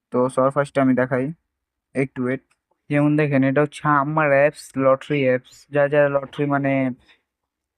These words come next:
লটারি টিকিট কিনে ইনকাম করতে চান তাদের জন্য অ্যাপসটি বানানো। তো সবার ফার্স্টে এখানে আমার অটো পেমেন্ট গেটওয়ে ওনাদের সাইড থেকে নাম আছে। তো এটার কাজটা হচ্ছে কি, দেখেন ডিপোজিটে ক্লিক করলাম, যেমন অনেকে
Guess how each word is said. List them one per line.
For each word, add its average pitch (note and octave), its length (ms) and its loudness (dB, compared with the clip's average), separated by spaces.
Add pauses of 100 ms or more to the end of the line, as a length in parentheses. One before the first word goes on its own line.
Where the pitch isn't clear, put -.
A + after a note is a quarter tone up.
(280)
লটারি C3+ 340 0
টিকিট C3+ 280 -2
কিনে C3+ 200 0
ইনকাম C3 240 0
করতে B2 220 -6
চান A#2+ 100 -4 (100)
তাদের A#2+ 280 0
জন্য A#2+ 220 -6
অ্যাপসটি A#2+ 380 -8
বানানো। A#2 320 -4 (580)
তো - 60 -8 (100)
সবার C#3+ 220 2
ফার্স্টে D3+ 280 -2
এখানে D3 240 0
আমার C3 180 2
অটো C3 240 -6
পেমেন্ট C#3+ 320 0
গেটওয়ে C#3 280 0 (160)
ওনাদের C3 360 0
সাইড C3 160 2 (100)
থেকে B2+ 180 -4 (120)
নাম A#2 100 -2 (120)
আছে। - 180 -12 (560)
তো C3+ 60 -4 (240)
এটার C3+ 280 0
কাজটা C#3+ 340 -4
হচ্ছে C#3 200 -6 (120)
কি, F#3 120 -6 (260)
দেখেন A#2 320 -2
ডিপোজিটে B2+ 480 -4
ক্লিক C3 240 -4
করলাম, C3+ 260 2
যেমন C3 220 2 (140)
অনেকে C#3+ 240 -4